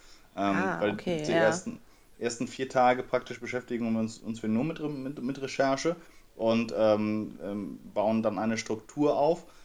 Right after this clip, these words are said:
Speaker 1: ähm, aber und, und schreiben auch schon die erste, erste, äh, erste Version. Ähm, am, am Mittwoch ist das immer, aber die ist normalerweise wirklich mistig.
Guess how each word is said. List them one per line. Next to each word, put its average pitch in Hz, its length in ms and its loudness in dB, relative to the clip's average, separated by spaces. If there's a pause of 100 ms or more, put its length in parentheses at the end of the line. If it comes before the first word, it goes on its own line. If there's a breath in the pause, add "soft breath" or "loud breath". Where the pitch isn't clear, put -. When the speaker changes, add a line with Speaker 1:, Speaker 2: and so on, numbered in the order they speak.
(180 soft breath)
Speaker 1:
ähm, 110 420 6
aber 113 380 6
und, 113 140 -2
und 113 340 -4
schreiben 120 240 2
auch 120 80 0
schon 131 140 -8
die 117 60 0
erste, 113 560 0 (180)
erste, 107 560 -2 (300)
äh, - 40 -8
erste 110 240 -4
Version. 107 600 0 (100)
Ähm, 90 260 -10
am, 92 300 -8
am 90 160 -6
Mittwoch 92 320 -8
ist 87 120 -14
das 87 120 -20
immer, 98 280 -6 (280 loud breath)
aber 104 200 2
die 110 120 -2
ist 107 120 -4
normalerweise 104 640 2
wirklich 104 220 -14
mistig. 95 420 -8